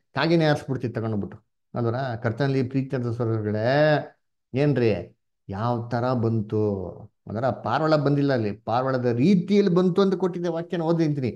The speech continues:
ಇದೇ ತರ ಅಲ್ಲಿ ಅಪೊಸ್ತಲ ಕೃತ್ಯಗಳು ಎರಡನೇ ಅಧ್ಯಾಯದಲ್ಲಿ ಅಗ್ನಿ ಬಂದ್ಬಿಡ್ತು ಅಂತ ಕೊಟ್ಟಿಲ್ಲ ರೀ.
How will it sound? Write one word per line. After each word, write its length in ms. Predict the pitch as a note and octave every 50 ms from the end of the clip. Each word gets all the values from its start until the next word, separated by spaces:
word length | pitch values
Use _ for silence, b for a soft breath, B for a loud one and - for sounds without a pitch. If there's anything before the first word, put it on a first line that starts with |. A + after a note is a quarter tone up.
| - _ _ _ _ _ _ -
ಇದೇ 120 | C#3+ E3+
ತರ 120 | E3 G3 F#3 E3+ F3 F#3+ G3 G3 G3+ G3 - B C3+ B
ಅಲ್ಲಿ 420 | C#3 D#3 D#3 D#3+ D3+ C#3 B2+ B2
ಅಪೊಸ್ತಲ 540 | A2+ G#2+ G#2+ G#2 C3 C#3+ - F#3+ F3 - F3
ಕೃತ್ಯಗಳು 340 | E3+ - E3 D3+ D3+ D3 C#3+
ಎರಡನೇ 220 | C#3 D#3+ E3 F3
ಅಧ್ಯಾಯದಲ್ಲಿ 360 | D#3+ D3+ D#3 D3+ C#3+ C#3 A#2+ G2+
ಅಗ್ನಿ 320 | G#2 - C3+ D3+ G#3+ C4
ಬಂದ್ಬಿಡ್ತು 400 | A#3+ B3 B3 A#3+ B3 A#3 G3+ B3
ಅಂತ 100 | A#3+ A#3+
ಕೊಟ್ಟಿಲ್ಲ 360 | G3+ A3+ G#3+ G#3 A3 G#3+ G#3
ರೀ. 340 | F#3 D3 A#2+ G#2+ F#2+ F#2 -